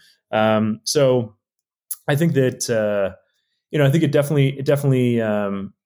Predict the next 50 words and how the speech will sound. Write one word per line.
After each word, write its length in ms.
taught 220
me 80
a 80
lot, 360
but 360
I 80
think 140
ultimately 840
I 100
wanted, 580
I 60
wanted 240
to 120
actually 440
own 520
the 840
result, 580
right? 160
If 80
I 120
made 180
a 20
recommendation, 920
I 80
wanted 160
to 60
be 80
the 80
person 420
who, 520
if 120
that 220
recommendation 480
was 100
bad, 480
it 60
was 120
on 200
me. 200
If 100
that 140
recommendation 500
was 120
good, 380
that 80
was 100
also 240
on 120
me. 220
And, 200